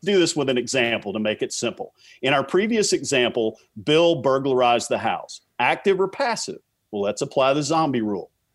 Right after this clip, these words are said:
Bill burglarized the house by zombies. Makes no sense, right? But let's use the other example. The house was burglarized by zombies. It makes sense. So that is clearly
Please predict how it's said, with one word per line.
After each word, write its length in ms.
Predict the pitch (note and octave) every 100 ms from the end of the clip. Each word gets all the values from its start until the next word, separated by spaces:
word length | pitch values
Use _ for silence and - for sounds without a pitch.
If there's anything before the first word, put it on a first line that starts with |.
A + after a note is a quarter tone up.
| _ _ -
Bill 400 | B2+ D3+ F#3+ F#3+
burglarized 960 | D3+ C#3+ D#3+ F3 D#3+ D3+ D3+ - D3+
the 140 | E3+ D#3+
house 520 | C3 A2+ A#2+ - - _ _
by 160 | B2 C3+
zombies. 560 | D3 B2+ G#2+ E2+ - - _ -
Makes 200 | A#3 A#3+
no 100 | G#3
sense, 420 | - G3+ - -
right? 260 | G2+ C3+ - _ _ _ _ _ _ -
But 100 | D#3+
let's 240 | A#3+ B3+
use 220 | C#4+ B3+
the 180 | G#3 E3+
other 280 | E3+ D3 A#2
example. 580 | A2 G#2+ G2+ - - - _ _ _ _ _
The 120 | A2+
house 480 | G#2+ - F#3 G#3+ G#3+
was 200 | G#3 F3
burglarized 1040 | C#3 C#3 B2 A#2 G#2+ G2+ G2 G#2 G#2+ - _ _ _ F2+
by 240 | A#2 B2+
zombies. 720 | A#2+ C#3+ B2+ G#2+ F#2 - - _ _ _ _ -
It 160 | E3
makes 460 | G3+ A#3 - - -
sense. 480 | F4+ F4+ - - - _ _ _
So 260 | - C3 A2
that 320 | A#2+ C3 F3+
is 180 | G3+ -
clearly 760 | - - C4+ D#3+ A2+ A#2+ D3+